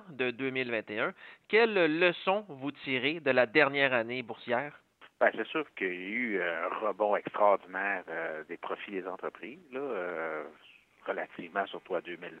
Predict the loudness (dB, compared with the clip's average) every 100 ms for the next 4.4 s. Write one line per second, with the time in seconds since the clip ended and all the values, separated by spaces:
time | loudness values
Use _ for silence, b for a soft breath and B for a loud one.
0 | -8 -6 -6 _ -10 -2 4 6 4 -2
1 | -4 -8 -8 -6 -2 0 0 -2 -6 -4
2 | -4 -4 -6 -8 -10 -10 -14 -12 -10 -10
3 | -8 -8 -8 -10 -8 -6 -6 -6 -10 -12
4 | -12 -14 -12 -12